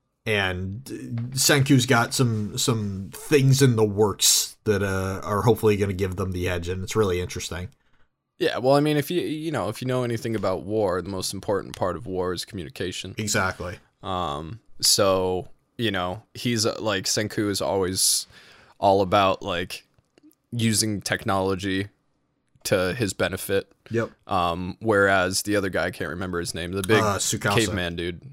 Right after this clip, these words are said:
Speaker 2: Tsukasa, yeah, is all about just, like, brute strength and shit like that. And basically, like, in a way, Doctor Stone kind of shows how the, like,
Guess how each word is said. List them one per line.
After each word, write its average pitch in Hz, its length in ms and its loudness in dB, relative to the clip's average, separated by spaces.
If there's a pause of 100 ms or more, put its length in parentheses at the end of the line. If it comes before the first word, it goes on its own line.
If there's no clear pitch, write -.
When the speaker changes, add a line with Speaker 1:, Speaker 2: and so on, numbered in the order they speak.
(160)
Speaker 2:
Tsukasa, 95 560 -2
yeah, 82 160 -4 (500)
is 101 120 0
all 101 120 6
about 92 360 2
just, - 260 -2
like, 92 240 -2
brute 101 220 -2
strength 95 440 0
and 92 120 -8
shit - 200 -6
like 98 200 -8
that. 92 260 0
And 101 100 -12
basically, 104 500 0
like, 98 280 -2 (420)
in 160 120 2
a 160 60 2
way, 139 200 6
Doctor 120 380 4
Stone 110 420 2
kind 101 260 0
of 98 380 -4 (520)
shows 101 640 2
how 92 580 0 (1400)
the, 98 720 -2 (720)
like, 113 240 -8